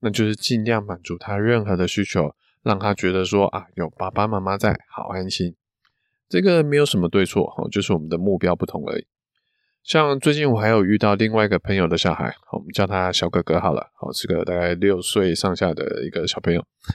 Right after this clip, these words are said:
我们去一个大公园玩，好，有许多空地，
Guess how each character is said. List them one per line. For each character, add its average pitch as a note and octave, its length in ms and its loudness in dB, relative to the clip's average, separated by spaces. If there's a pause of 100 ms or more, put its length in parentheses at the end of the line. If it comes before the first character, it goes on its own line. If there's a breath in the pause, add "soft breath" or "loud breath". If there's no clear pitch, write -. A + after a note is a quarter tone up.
(420 loud breath)
我 A2 80 0
们 A2+ 120 2
去 D#3 380 4
一 C#3 60 0
个 C3+ 120 4
大 C3 160 4
公 B2 200 2
园 A2 160 4
玩， F2 240 2 (240)
好， D#2+ 240 0
有 F2 200 4
许 E2 200 -2
多 G#2+ 180 4
空 A#2 240 0
地， A#2 220 2